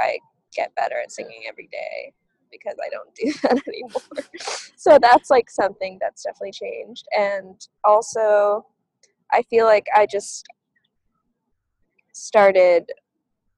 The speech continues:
I don't know, like, taking more time to, like, understand the recording process and, like, what I, I feel like th-,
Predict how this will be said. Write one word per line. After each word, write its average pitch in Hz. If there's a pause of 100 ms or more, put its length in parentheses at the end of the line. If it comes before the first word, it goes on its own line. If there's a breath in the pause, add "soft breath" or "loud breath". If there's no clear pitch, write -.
(600)
I 233
don't 214
know, 143
like, 117
taking 175 (720)
more 190
time 196
to, -
like, 196 (880)
understand 202
the 165
recording 175
process 175
and, 185
like, 156 (420)
what 190 (1700)
I, -
I 294
feel 302
like 247 (500)
th-, 254